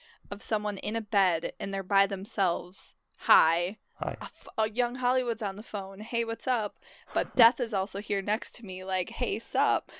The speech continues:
Speaker 1: Like, and you're trying to decide, like, who to fuck with. Like, should I take more drugs or should I get famous?
Speaker 2: <laughs> It's
Speaker 1: <laughs> Like,
Speaker 2: like
Speaker 1: is it both?
Speaker 2: death's in
Speaker 1: You
Speaker 2: the
Speaker 1: know?
Speaker 2: room with
Speaker 1: Like,
Speaker 2: you,
Speaker 1: it's just
Speaker 2: and you've called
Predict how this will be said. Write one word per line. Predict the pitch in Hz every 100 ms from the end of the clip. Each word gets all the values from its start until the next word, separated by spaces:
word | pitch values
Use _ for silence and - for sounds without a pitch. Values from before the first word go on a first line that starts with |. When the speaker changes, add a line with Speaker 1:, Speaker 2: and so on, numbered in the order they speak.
| - -
Speaker 1:
Like, | 190 196 -
and | 202 190
you're | 202
trying | - 185 190
to |
decide, | 190 196 202 180
like, | 190 -
who | 196
to | 185
fuck | - 214 -
with. | 170 -
Like, | 190
should | - -
I | 190
take | - - 202
more | 208
drugs | 208 190 233 294 311
or | 294 247
should | 226 220
I |
get | 247 240
famous? | - 240 240 214 254 - - -
Speaker 2:
<laughs> | 403
It's | -
Speaker 1:
<laughs> | 359 -
Like, |
Speaker 2:
like | 359 359
Speaker 1:
is | 277
it | 240 -
both? | 214 190
Speaker 2:
death's | 160 175 190
in | 190
Speaker 1:
You | 170
Speaker 2:
the | 139
Speaker 1:
know? | 127
Speaker 2:
room | 139 139
with | 135 -
Speaker 1:
Like, | 135
Speaker 2:
you, | 131
Speaker 1:
it's | 135
just | 127
Speaker 2:
and | 113
you've | 123 123
called | - 143 135 131 123 123